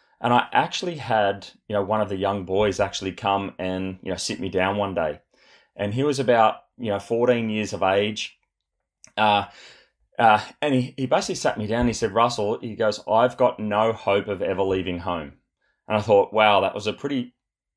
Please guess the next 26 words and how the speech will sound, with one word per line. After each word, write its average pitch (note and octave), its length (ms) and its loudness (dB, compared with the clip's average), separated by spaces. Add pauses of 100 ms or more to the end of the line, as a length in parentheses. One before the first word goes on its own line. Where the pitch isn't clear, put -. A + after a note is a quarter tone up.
you G2+ 100 -6
know, G2 160 0
powerful G#2 460 4
statement F#2+ 520 -2
for F#2 120 -8
someone G2 400 -4
of F2+ 80 -8
such - 260 0
a G2+ 60 -6
young F#2 360 0
age F2+ 500 0
to F#2+ 120 -2
actually F#2 380 -2
say." F#2 480 0 (580)
And G2+ 100 -12
I G#2+ 40 -12
thought, G#2 320 2 (220)
"You B2 100 -2
should D#3+ 180 -2
be A#2+ 140 2
out G#2+ 260 4
either G2 180 2
kicking G2+ 320 -8
a F2 60 -2
football A2+ 540 0
or E2 240 -2